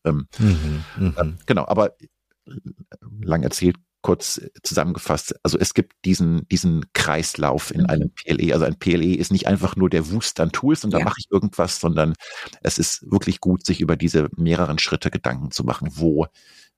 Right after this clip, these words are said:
Speaker 1: wo finde ich Sachen? Wie
Speaker 3: Mhm.
Speaker 1: verarbeite ich Sachen? Wie teile ich
Speaker 3: Mhm.
Speaker 1: Sachen? Klingt so, äh, despektierlich. Also wir, äh, ähm,
Speaker 3: Aber
Speaker 1: Ideen.
Speaker 3: es ist,
Speaker 1: Ja.
Speaker 3: es ist so anschaulich,
Speaker 1: Ja.
Speaker 3: Johannes, und deswegen ist es gut, die Vokabeln zu verwenden.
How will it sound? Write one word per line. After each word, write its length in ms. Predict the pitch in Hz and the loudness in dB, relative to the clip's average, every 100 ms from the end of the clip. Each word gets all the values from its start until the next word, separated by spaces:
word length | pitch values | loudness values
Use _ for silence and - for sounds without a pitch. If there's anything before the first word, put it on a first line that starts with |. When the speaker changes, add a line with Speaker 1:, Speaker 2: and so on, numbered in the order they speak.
| _ | _
Speaker 1:
wo 120 | 78 | -2
finde 320 | 73 - 95 90 | 0 2 0 0
ich 100 | - | 0
Sachen? 360 | 73 85 78 - - - | -2 0 -4 -6 -10 0
Wie 160 | - | 2
Speaker 3:
Mhm. 120 | 85 | 2
Speaker 1:
verarbeite 540 | 214 62 71 71 67 - | 2 2 2 2 0 -2
ich 200 | - - | -4 0
Sachen? 340 | 65 - 71 - - _ | 0 0 -4 -6 -14 _
Wie 120 | - | -10
teile 360 | - - - - | -6 -2 -2 -2
ich 340 | - - - _ _ _ _ | -4 -6 -8 _ _ _ _
Speaker 3:
Mhm. 340 | - 185 - 247 | -6 -4 -2 -2
Speaker 1:
Sachen? 260 | - - - | -4 -6 -8
Klingt 200 | - - | -8 -8
so, 120 | - - | -8 -8
äh, 120 | - - - | -10 -18 -12
despektierlich. 480 | - - - - 69 | -8 -6 -4 0 2
Also 140 | 78 69 | 2 0
wir, 160 | - | -2
äh, 300 | - - - | -2 -2 0
ähm, 200 | 78 76 - - - _ _ _ - | 0 -2 -4 -12 -20 _ _ _ 0
Speaker 3:
Aber 240 | 190 254 | 2 4
Speaker 1:
Ideen. 80 | 160 | 4
Speaker 3:
es 120 | 202 | 2
ist, 260 | 247 - - | 2 0 -2
Speaker 1:
Ja. 80 | - - | 0 2
Speaker 3:
es 140 | 214 | 2
ist 140 | 220 | 0
so 160 | - 220 | -2 0
anschaulich, 640 | 180 208 - 151 123 - - | 2 2 0 -2 -2 -2 -2
Speaker 1:
Ja. 60 | 170 | 2
Speaker 3:
Johannes, 400 | 165 165 160 - | 2 2 2 0
und 120 | 170 | 0
deswegen 400 | 175 - 170 170 | 0 0 0 0
ist 220 | 135 - | -2 -4
es 120 | 151 | -4
gut, 260 | - 165 - | -4 -4 -4
die 120 | 151 | -4
Vokabeln 460 | 143 - 156 156 147 | -4 -4 -4 -2 -4
zu 160 | - | -8
verwenden. 640 | - 147 151 151 147 139 | -4 -2 -2 -2 -2 -4